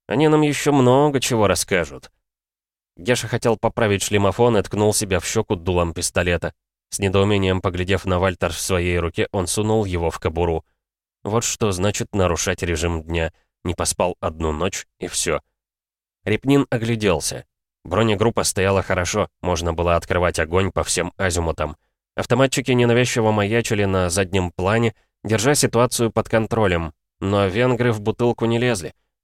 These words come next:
Держались в сторонке, зыркая только в сторону русских. Неожиданно послышался автомобильный сигнал, и из венских ворот выкатился роскошный черный майбах.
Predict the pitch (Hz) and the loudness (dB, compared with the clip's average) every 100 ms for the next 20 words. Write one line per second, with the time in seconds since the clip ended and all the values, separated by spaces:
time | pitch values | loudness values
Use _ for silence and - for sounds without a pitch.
0 | - 95 113 139 131 - - 127 117 101 | -8 -4 0 2 2 0 0 4 4 4
1 | - 92 87 104 - 101 104 92 87 - | 0 -2 0 -2 -2 -2 -2 -4 -4 -4
2 | - 85 85 85 80 - 80 - _ _ | 0 0 2 0 0 -2 -6 -8 _ _
3 | _ _ _ - 113 139 156 147 143 131 | _ _ _ -2 0 2 4 4 2 0
4 | - 135 131 127 - 117 - 107 107 98 | 2 2 2 2 0 -4 -2 0 2 2
5 | 92 85 - 85 87 107 113 - _ _ | 0 0 -2 -2 0 2 2 0 _ _
6 | - 92 87 107 120 - 95 98 107 120 | -4 -2 0 0 0 -2 -2 2 2 2
7 | 101 98 95 92 - 90 82 - 98 98 | -2 -2 0 0 0 -2 0 0 -2 0
8 | 90 - 87 82 82 85 82 76 78 | -2 0 -2 0 -2 -2 -2 -2 -6